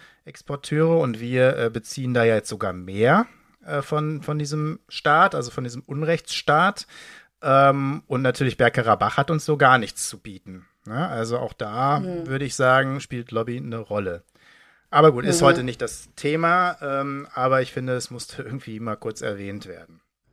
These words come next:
Speaker 2: Mhm. Es gibt ja solche politischen Phrasen, Aussagen, denen im Prinzip niemand widersprechen kann, wo man eigentlich nur zustimmen kann. Weißt du, was ich meine, Marco?
Speaker 1: Nee.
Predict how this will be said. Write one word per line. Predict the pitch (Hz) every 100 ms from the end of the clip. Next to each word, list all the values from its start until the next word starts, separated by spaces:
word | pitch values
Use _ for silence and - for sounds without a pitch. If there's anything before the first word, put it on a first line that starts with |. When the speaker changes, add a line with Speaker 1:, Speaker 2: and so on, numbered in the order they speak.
| -
Speaker 2:
Mhm. | 190 190 190 185 - - -
Es | 208 -
gibt | 208 208
ja | 196 185 185 - - - - -
solche | - 196 208
politischen | 190 202 185 214 220 208 - 190 190
Phrasen, | 180 - 175 180 214 214 220 233 247 247 - - _ -
Aussagen, | 311 220 247 - 190 190 196 196
denen | 196 180
im | 185
Prinzip | - 180 - - 220 214 208 -
niemand | 214 226 208 208
widersprechen | 208 190 - - - 156 135
kann, | 156 127 151 175
wo | 185
man | 196
eigentlich | 180 190 190
nur | 185 -
zustimmen | - 214 220 127 78 78 127
kann. | 147 147 156 160 - - - - -
Weißt | - 202 208
du, |
was | 190 190
ich | 190
meine, | 175 190 196
Marco? | 180 180 190 220 285 - - - - _ -
Speaker 1:
Nee. | 104 113